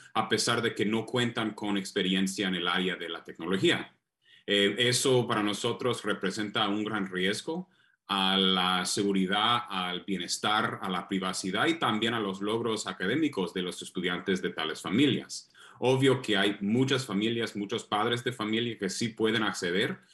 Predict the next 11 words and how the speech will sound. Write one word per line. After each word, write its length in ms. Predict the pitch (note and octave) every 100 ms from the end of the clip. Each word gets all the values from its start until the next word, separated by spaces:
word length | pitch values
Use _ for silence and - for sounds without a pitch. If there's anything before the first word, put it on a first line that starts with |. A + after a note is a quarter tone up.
| -
a 100 | G2
los 180 | G2 F#2+
recursos 840 | F#2 - A#2+ A#2+ - A#2 A2+ A2 -
que 80 |
ofrece, 600 | F#2+ E2+ G2 F#2+ F#2+ G2
eh, 360 | F#2+ G2 F2+ F2
organizaciones 760 | G2+ F#2+ F#2 F2+ F2 G2 F#2+ F#2+
como 260 | F2+ E2+
Common 260 | - F2 E2
Sense 260 | - D#2 C3+
Media, 500 | D3+ C3 A#2+ A#2